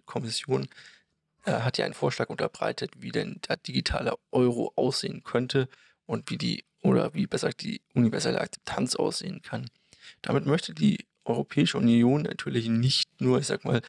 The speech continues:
wie es viele hier sagen, den Bürger überwachen, der gläserne Bürger wird jetzt erstellt und so weiter. Nein, es geht auch ein bisschen darum, man möchte sich natürlich auch von ausländischen Zahlungsdiensten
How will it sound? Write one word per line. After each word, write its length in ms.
wie 180
es 100
viele 300
hier 160
sagen, 500
den 200
Bürger 320
überwachen, 640
der 80
gläserne 540
Bürger 500
wird 160
jetzt 220
erstellt 440
und 100
so 160
weiter. 380
Nein, 500
es 140
geht 160
auch 80
ein 80
bisschen 220
darum, 260
man 120
möchte 240
sich 140
natürlich 400
auch 160
von 260
ausländischen 680
Zahlungsdiensten 1160